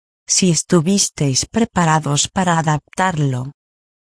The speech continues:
Si solo preguntarais por las coherencias a que se refiera a vosotros y la relación con vuestro Dios y Creador eterno y la creación entera.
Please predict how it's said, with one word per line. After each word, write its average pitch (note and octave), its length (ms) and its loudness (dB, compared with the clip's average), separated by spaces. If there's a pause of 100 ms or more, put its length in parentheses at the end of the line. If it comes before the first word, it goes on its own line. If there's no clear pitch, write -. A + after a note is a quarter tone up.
(260)
Si - 200 0
solo B3 440 2
preguntarais G3+ 1040 2
por F#3 280 0
las D#3 260 2
coherencias D3+ 960 0
a A3 100 -4
que G3 180 0
se G#3 240 2
refiera F#3+ 680 2
a F3 40 0
vosotros D#3+ 840 0
y G#3+ 80 4
la F3+ 160 4
relación D#3 800 2
con E3 400 4
vuestro D3+ 420 -2
Dios G3+ 380 0
y E3+ 100 0
Creador D3+ 680 2
eterno G#3+ 580 4
y E3 140 -2
la F3+ 120 2
creación F#3 760 2
entera. C3+ 580 2